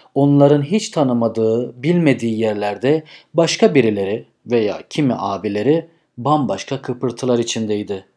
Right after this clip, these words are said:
Epeydir Hulusi Akar ismi etrafında bir çeşit mistifikasyon süreci başlamıştı ya da başlatılmıştı. Bediüzzaman'ın ilk talebelerinden Hulusi Efendi bir albaydı.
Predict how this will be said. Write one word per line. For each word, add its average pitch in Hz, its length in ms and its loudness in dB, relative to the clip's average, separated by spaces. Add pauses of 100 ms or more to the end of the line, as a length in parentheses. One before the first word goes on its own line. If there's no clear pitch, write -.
(680)
Epeydir 185 460 8
Hulusi 165 420 4
Akar 185 220 6
ismi 123 260 2
etrafında 123 800 0
bir 226 100 4
çeşit 175 400 -4
mistifikasyon 170 720 -2
süreci 151 340 0
başlamıştı 180 800 0
ya 131 200 -2
da 117 120 -4
başlatılmıştı. 143 960 0 (520)
Bediüzzaman'ın 120 800 -2
ilk 170 200 -4
talebelerinden 113 720 -2
Hulusi 123 480 -4
Efendi 120 440 -6
bir 151 100 0
albaydı. 131 680 6